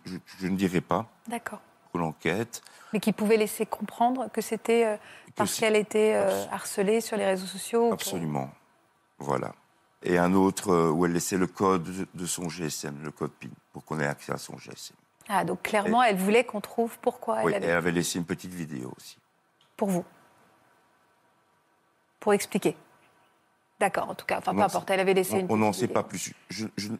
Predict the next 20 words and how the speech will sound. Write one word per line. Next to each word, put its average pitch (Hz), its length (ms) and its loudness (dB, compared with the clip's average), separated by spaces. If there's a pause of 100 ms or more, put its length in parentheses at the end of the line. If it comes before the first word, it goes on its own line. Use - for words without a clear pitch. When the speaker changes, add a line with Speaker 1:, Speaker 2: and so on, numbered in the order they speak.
Speaker 1:
je 92 100 -8
n'en 101 160 2
sais 98 160 -2
pas 87 140 0
plus. - 420 -2
Speaker 2:
Ah, 254 80 4
parce 254 160 2
que - 80 -4
vous 214 120 0
n'avez 208 200 2
pas 214 180 0
eu 214 80 4
accès, 277 380 0
en 240 100 -6
fait. - 140 -4
Speaker 1:
On 104 60 2
n'a 101 120 4
pas 127 160 0
en-, 131 240 4
l'en-, 117 220 0